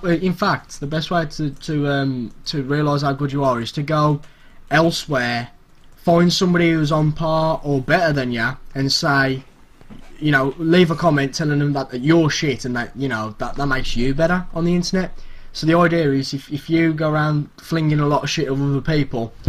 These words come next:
people will look at that instead of going, "You're an arsehole," they'll go, "Wow, this guy's actually the best thing ever, why don't I subscribe to him?"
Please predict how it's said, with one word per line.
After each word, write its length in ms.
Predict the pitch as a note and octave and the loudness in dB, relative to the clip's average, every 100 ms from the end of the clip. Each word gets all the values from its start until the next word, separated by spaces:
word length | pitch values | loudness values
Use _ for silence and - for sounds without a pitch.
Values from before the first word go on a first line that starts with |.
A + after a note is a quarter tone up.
| - - | 0 2
people 280 | D3+ C#3+ | 0 2
will 100 | C#3+ | 2
look 180 | D3+ - | 2 2
at 80 | D3 | 0
that 180 | A#2+ B2 | 0 0
instead 280 | C#3 - D3 | 0 0 0
of 80 | |
going, 340 | D3 C#3+ C3+ G#2+ | 2 2 2 2
"You're 160 | C#3 | 2
an 80 | C#3 | 2
arsehole," 460 | C#3 D3+ D3 B2 A2+ | 2 2 0 -2 0
they'll 100 | C#3 | 0
go, 200 | C3+ B2 A#2+ | 0 -2 2
"Wow, 280 | F3+ D3 A#2+ | 4 4 2
this 200 | C#3+ - | -2 -2
guy's 280 | D3+ C3+ - | 0 0 2
actually 640 | C3 - - C3 A2 G2+ - - - - - | 2 2 2 0 -2 -6 -10 -12 -18 -16 -6
the 80 | C#3 | -4
best 300 | D3+ C#3+ - | 0 0 0
thing 180 | C3+ B2 | -2 0
ever, 160 | D#3 | 0
why 220 | F3 C#3+ C3 | 0 0 0
don't 160 | C#3 | 0
I 20 | |
subscribe 500 | - - - B2+ C#3 - | 0 -2 -2 0 0 0
to 80 | |
him?" 140 | F#3 | -2